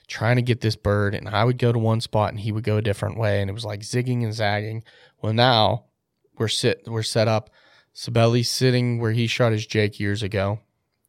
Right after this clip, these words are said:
I'm back. The bird's on the other side of him. I'm calling him in, and I'm watching this turkey literally just go back and forth in the field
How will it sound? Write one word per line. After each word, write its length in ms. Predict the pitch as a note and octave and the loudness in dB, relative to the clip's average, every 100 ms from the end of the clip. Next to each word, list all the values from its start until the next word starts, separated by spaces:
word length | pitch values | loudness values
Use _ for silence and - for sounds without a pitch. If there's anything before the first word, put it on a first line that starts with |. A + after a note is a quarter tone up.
| - | -8
I'm 180 | A#2 A2 | -6 -2
back. 420 | A2+ G#2+ G#2+ - _ _ _ _ | 0 2 0 -4 _ _ _ _
The 80 | - | -10
bird's 340 | A2+ A#2 A2+ A2+ | 0 2 2 0
on 100 | A#2 | 0
the 80 | A2 | 0
other 140 | A2+ | 0
side 240 | A2 A2+ A2+ | 0 2 2
of 60 | |
him. 260 | A2 F#2+ F#2+ | 0 0 -2
I'm 100 | G#2 | -4
calling 420 | - A2+ G#2+ A#2 | -2 2 2 2
him 100 | A2+ | 2
in, 300 | G#2 G2 G#2 - _ _ _ | 0 0 -2 -10 _ _ _
and 120 | A2+ | -4
I'm 80 | A2 | 2
watching 300 | A#2 C3 G2 | 2 2 -2
this 120 | F#2 | -6
turkey 300 | - G#2+ F#2+ | -6 -6 -6
literally 280 | G2 G2 G2 | -6 -4 -6
just 180 | G#2 F2 | -8 -6
go 120 | F#2+ | -4
back 280 | G2 F#2 G2+ | 0 0 -2
and 100 | F#2+ | -6
forth 280 | - F#2+ G2 | -6 -6 -6
in 80 | G2 | -10
the 60 | |
field 320 | G2+ G#2+ G2+ | -8 -8 -8